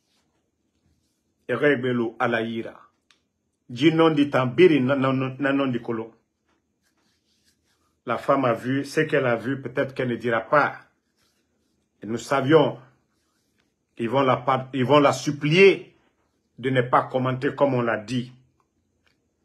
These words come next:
Les tortures. L'essentiel pour elle, c'était de voir, c'était d'être rassurée. Elle, elle s'en fout.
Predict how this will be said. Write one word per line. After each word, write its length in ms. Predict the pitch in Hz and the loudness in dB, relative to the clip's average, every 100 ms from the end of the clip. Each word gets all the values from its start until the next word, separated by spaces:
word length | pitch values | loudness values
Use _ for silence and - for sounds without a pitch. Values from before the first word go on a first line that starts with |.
| _ _ _ - | _ _ _ -6
Les 220 | 123 120 | -4 2
tortures. 540 | 190 185 - 208 165 120 | 4 4 2 0 2 2
L'essentiel 600 | 202 233 233 240 247 254 | 4 6 4 6 6 6
pour 140 | 175 165 | 4 4
elle, 320 | 175 180 - | 4 0 -10
c'était 340 | - 160 160 175 | -8 -2 2 2
de 100 | 143 | 2
voir, 480 | 123 156 170 - _ _ _ _ _ | 2 4 4 0 _ _ _ _ _
c'était 360 | - 190 240 240 | -2 2 4 6
d'être 340 | 202 208 - | 4 0 -4
rassurée. 760 | - 208 220 233 240 220 - _ _ _ _ - | 2 2 4 4 4 4 -2 _ _ _ _ 2
Elle, 200 | 214 202 | 2 2
elle 100 | 147 | -2
s'en 220 | 180 151 | -2 -2
fout. 300 | 180 202 | -2 -6